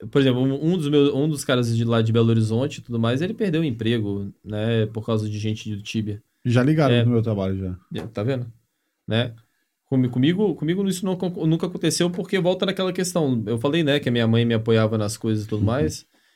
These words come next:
Speaker 1: Então, assim, é, quando, quando mãe e pai apoiam pelo menos ali o teu trampo, tuas coisas, né, isso já facilita muito.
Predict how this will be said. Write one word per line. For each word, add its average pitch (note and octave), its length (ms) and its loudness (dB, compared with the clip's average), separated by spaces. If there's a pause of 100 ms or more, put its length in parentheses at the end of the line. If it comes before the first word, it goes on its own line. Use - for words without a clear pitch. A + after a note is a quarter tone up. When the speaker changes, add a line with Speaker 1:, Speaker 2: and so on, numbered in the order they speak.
(160)
Speaker 1:
Então, A2+ 260 2
assim, C3 400 0 (380)
é, A#2+ 380 4
quando, D#3+ 380 0
quando D3 600 0 (240)
mãe C#3+ 360 4
e - 20 0
pai B2 540 2
apoiam A#2+ 580 2
pelo A#2 200 0
menos A#2+ 240 2
ali A#2 200 4
o A2+ 60 2
teu A2+ 140 0
trampo, A#2 480 -2
tuas A2+ 220 -2
coisas, A#2 540 0
né, A#2+ 220 0
isso B2+ 260 -2
já B2+ 140 0
facilita C3 460 -2
muito. B2 420 -2